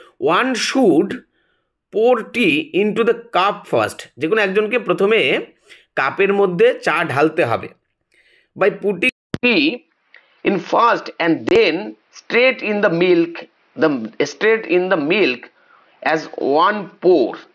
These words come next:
তারপরে তার মধ্যে সরাসরি দুধ মেশাতে হবে। One can exactly regulate the amount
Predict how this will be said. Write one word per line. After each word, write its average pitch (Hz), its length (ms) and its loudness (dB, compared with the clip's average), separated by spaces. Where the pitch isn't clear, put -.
তারপরে 175 260 0
তার 190 200 0
মধ্যে 208 400 0
সরাসরি 208 520 0
দুধ 196 360 0
মেশাতে 160 420 0
হবে। 95 280 -4
One 214 260 2
can 190 480 0
exactly 220 880 0
regulate 160 760 -2
the 139 400 0
amount 196 420 0